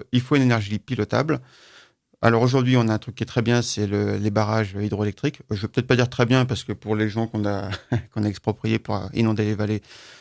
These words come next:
c'est sûr que ça fait jamais plaisir. Mais c'est quelque chose de pilotable qui peut vous, euh, dégager, euh, des, des mégawattheures, euh, rapidement et à la, à la demande.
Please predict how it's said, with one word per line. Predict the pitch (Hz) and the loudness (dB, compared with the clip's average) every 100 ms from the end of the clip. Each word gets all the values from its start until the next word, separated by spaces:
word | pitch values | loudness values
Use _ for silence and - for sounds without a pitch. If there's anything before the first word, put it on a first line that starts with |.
| _ | _
c'est | - | -10
sûr | 101 - | -8 -8
que | - | -10
ça | 104 | -10
fait | 98 | -8
jamais | 101 101 | -4 -4
plaisir. | - 107 117 143 - - - - _ | -2 0 0 -2 -4 -18 -18 -20 _
Mais | - 123 | 4 4
c'est | 127 131 | 4 2
quelque | 127 131 | 2 4
chose | 135 120 | 2 2
de | |
pilotable | 123 151 139 151 135 | 2 0 2 2 0
qui | - 98 | -4 0
peut | 117 | 0
vous, | 101 107 110 - | 0 -2 -2 -2
euh, | 90 98 104 | -2 0 0
dégager, | 95 110 117 104 117 117 | 0 2 2 2 0 2
euh, | 104 101 101 | 0 0 0
des, | 107 101 101 101 98 101 107 | 0 0 -2 -2 -4 -4 -8
des | 107 107 | -6 0
mégawattheures, | 110 107 104 107 113 110 101 | 0 0 -2 -2 0 0 -2
euh, | 98 | -4
rapidement | 107 - 107 110 110 104 | -6 -2 0 2 2 0
et | 98 98 101 - - | -4 -6 -8 -8 -8
à | - | -2
la, | 107 104 | 0 0
à | 98 | 0
la | 113 | 0
demande. | 107 107 143 175 | 2 2 2 0